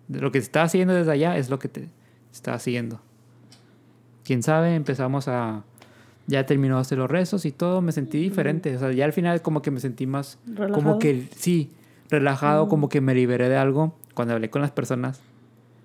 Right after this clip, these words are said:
Speaker 1: de, "Oye, este, ¿cómo estuvo?". O sea, no, no vi, me sentí diferente, pero, pues, no pasó nada.
Speaker 2: Ujú.
Speaker 1: Dijo, "Se, te estabas burlando".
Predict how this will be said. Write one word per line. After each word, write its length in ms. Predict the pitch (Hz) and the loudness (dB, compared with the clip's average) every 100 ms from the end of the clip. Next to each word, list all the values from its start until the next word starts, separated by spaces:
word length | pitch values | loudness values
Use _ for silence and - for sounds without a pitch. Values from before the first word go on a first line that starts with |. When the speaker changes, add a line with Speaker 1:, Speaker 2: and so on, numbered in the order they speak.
| - | -12
Speaker 1:
de, 240 | 131 123 117 | -4 -2 0
"Oye, 400 | 117 127 120 - _ _ - | 0 0 0 -4 _ _ -16
este, 560 | - - - 120 123 - - _ - | -14 -12 -12 -10 -12 -16 -20 _ -8
¿cómo 200 | 131 123 | -4 -2
estuvo?". 360 | - 151 139 120 | 0 2 2 -2
O 60 | |
sea, 200 | 120 117 - _ _ _ _ - | -6 -10 -14 _ _ _ _ -12
no, 560 | 135 127 123 123 123 123 | -8 -6 -4 -2 0 0
no 240 | 123 123 | 0 0
vi, 180 | 143 180 | 0 0
me 140 | 165 | 0
sentí 240 | 147 135 160 | 0 0 2
diferente, 420 | 175 185 151 180 | 4 4 2 0
pero, 260 | 175 160 135 | 2 2 2
pues, 140 | 139 127 | 0 0
no 120 | 127 | -2
pasó 200 | 143 131 | -4 -2
nada. 280 | 143 143 - - 254 | 0 -2 -6 -10 -2
Speaker 2:
Ujú. 380 | 208 208 185 - | 0 0 -2 -8
Speaker 1:
Dijo, 180 | _ - | _ -12
"Se, 140 | - 113 _ _ _ - | -10 -12 _ _ _ -4
te 80 | 127 | -4
estabas 380 | 131 120 123 127 | 0 0 0 0
burlando". 540 | 120 117 113 117 | -2 0 0 -2